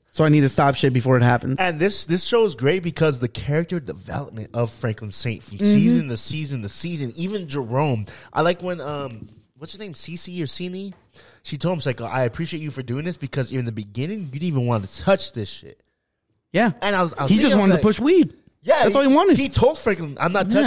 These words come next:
Speaker 1: "I'm
Speaker 2: like,
Speaker 1: not
Speaker 2: I'm
Speaker 1: touching
Speaker 2: not
Speaker 1: that
Speaker 2: doing
Speaker 1: shit."
Speaker 2: shit like that." Nah. And Franklin
Speaker 1: It
Speaker 2: went
Speaker 1: was
Speaker 2: behind
Speaker 1: his,
Speaker 2: his
Speaker 1: it
Speaker 2: back.
Speaker 1: was, it was his aunt that
Speaker 2: Yes.
Speaker 1: started doing it.
Speaker 2: Yes.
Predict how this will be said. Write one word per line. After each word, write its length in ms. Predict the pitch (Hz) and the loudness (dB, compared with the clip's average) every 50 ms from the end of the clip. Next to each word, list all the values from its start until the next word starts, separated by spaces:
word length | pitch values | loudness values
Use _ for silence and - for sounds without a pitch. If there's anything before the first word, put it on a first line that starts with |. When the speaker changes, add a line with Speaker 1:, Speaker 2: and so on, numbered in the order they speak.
| 196 | 4
Speaker 1:
"I'm 80 | - 185 | 4 4
Speaker 2:
like, 0 | |
Speaker 1:
not 120 | 233 240 | 2 4
Speaker 2:
I'm 40 | 254 | 4
Speaker 1:
touching 200 | 277 - - 339 302 | 2 2 4 4 4
Speaker 2:
not 120 | 254 214 | 4 4
Speaker 1:
that 60 | 175 | 2
Speaker 2:
doing 100 | - 165 131 | 2 2 2
Speaker 1:
shit." 80 | 117 | 2
Speaker 2:
shit 200 | - 123 113 107 | 0 -4 -8 -8
like 180 | 120 113 110 - | -8 -8 -6 -4
that." 380 | 131 131 131 120 101 - 92 | -4 -4 -4 -4 -6 -10 -14
Nah. 220 | 117 135 143 127 104 | -12 -10 -10 -8 -8
And 320 | 104 117 131 - - 135 - | -10 -10 -12 -12 -12 -8 -2
Franklin 300 | - 170 175 165 165 170 | -2 0 0 2 4 6
Speaker 1:
It 60 | 196 | 6
Speaker 2:
went 40 | 196 | 6
Speaker 1:
was 80 | 220 220 | 6 6
Speaker 2:
behind 100 | 220 240 | 4 2
Speaker 1:
his, 80 | 190 202 | 2 4
Speaker 2:
his 80 | 185 | 4
Speaker 1:
it 40 | 180 | 4
Speaker 2:
back. 80 | 185 185 | 6 6
Speaker 1:
was, 180 | 202 208 180 170 | 6 4 2 2
it 140 | 160 170 | 2 2
was 160 | 185 190 202 190 | 4 4 2 2
his 220 | 196 208 196 196 | 0 -2 -4 -4
aunt 320 | - 226 247 294 320 - - - _ _ _ _ _ _ | -2 0 2 2 2 0 -2 -8 _ _ _ _ _ _
that 320 | - - - - - - | -20 -20 -20 -12 -8 -6
Speaker 2:
Yes. 40 | 196 | -2
Speaker 1:
started 200 | - 226 220 220 | 2 2 2 4
doing 180 | 214 311 381 349 | 4 4 4 4
it. 140 | 202 - - - | 2 0 -2 -6
Speaker 2:
Yes. 420 | 117 117 98 90 - - - - | -6 -6 -6 -6 -10 -16 -16 -18